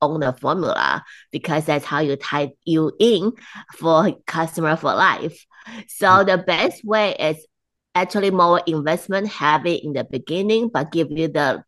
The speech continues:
Speaker 1: best, uh, return on investment is to work with a consultant like myself.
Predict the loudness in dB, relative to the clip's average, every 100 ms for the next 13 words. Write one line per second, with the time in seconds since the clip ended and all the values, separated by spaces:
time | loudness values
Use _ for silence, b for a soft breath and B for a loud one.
0 | -4 -2 -2 -8 -4 -2 0 -2 -4 -6
1 | -4 -4 -4 0 0 0 0 -2 -2 -6
2 | B B -4 -2 0 0 0 4 2 2
3 | -6 -4 -2 -2 -6 -10 -4 -2 0 -2
4 | -2 -4 -8 -8 -4 0 0 -4